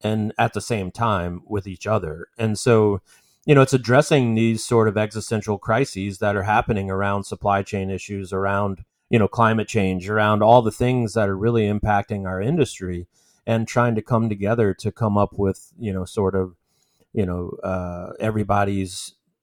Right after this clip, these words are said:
input on, you know, na-, uh, like, industry-wide solutions. And so it's networking in the sense that, yes, that is the most important component to these shows,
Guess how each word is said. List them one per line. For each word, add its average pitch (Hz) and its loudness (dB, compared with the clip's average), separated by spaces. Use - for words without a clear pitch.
input 107 2
on, 95 -4
you 101 -6
know, 95 0
na-, 98 -2
uh, 104 -2
like, 101 -4
industry-wide 98 0
solutions. 85 -6
And 101 -4
so 131 8
it's 120 4
networking 139 6
in 110 0
the 117 -2
sense 113 2
that, 104 2
yes, 110 2
that 107 0
is 110 2
the 104 0
most 104 2
important 101 0
component 98 0
to 101 -2
these 95 -4
shows, 107 4